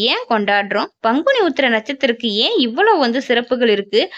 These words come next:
பங்குனி உத்திர நாள் எடுக்கிற விரதத்துக்கு ஏன் திருமண விரதம் அப்படின்னு சொல்றாங்க? திருமணம் விரைவில் கை கூட இந்த விரதத்தை ஏன் கடை-, கடைபிடிக்கணும்? போன்ற அரிய தகவல்களை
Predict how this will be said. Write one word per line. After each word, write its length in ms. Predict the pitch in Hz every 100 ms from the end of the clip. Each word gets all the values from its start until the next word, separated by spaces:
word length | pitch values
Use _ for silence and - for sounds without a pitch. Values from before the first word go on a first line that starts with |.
| - -
பங்குனி 400 | 233 277 440 539 403
உத்திர 260 | 277 311 247
நாள் 300 | 233 302 359
எடுக்கிற 420 | 247 285 302 247
விரதத்துக்கு 600 | 202 220 269 240 233 269 247
ஏன் 200 | 269 494
திருமண 360 | 311 381 494 403
விரதம் 400 | 262 240 226 277
அப்படின்னு 320 | 233 214 254 254
சொல்றாங்க? 480 | 202 202 226 208 196 349 - - - _
திருமணம் 460 | 359 508 539 494 311
விரைவில் 400 | 311 359 320 285
கை 120 | 247
கூட 200 | 277 247 285
இந்த 220 | 302 427 523
விரதத்தை 420 | 320 285 240 277 226
ஏன் 220 | 285 339
கடை-, 260 | 214 240 247 -
கடைபிடிக்கணும்? 760 | 233 320 294 226 214 202 320 - - -
போன்ற 280 | 320 330 311
அரிய 260 | 226 339 640 -
தகவல்களை 540 | 226 226 214 196